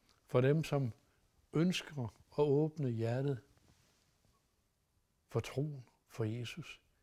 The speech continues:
Jesus, jeg beder om, at du ved Helligånden, der kommer du ind,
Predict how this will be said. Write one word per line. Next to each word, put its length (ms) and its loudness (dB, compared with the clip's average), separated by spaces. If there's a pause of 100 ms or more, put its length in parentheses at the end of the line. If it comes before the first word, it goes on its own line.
(140)
Jesus, 380 -2
jeg 120 0
beder 180 0
om, 220 -4
at 200 -2
du 200 0 (600)
ved 200 0
Helligånden, 760 2 (400)
der 100 -10
kommer 380 4
du 160 8
ind, 200 4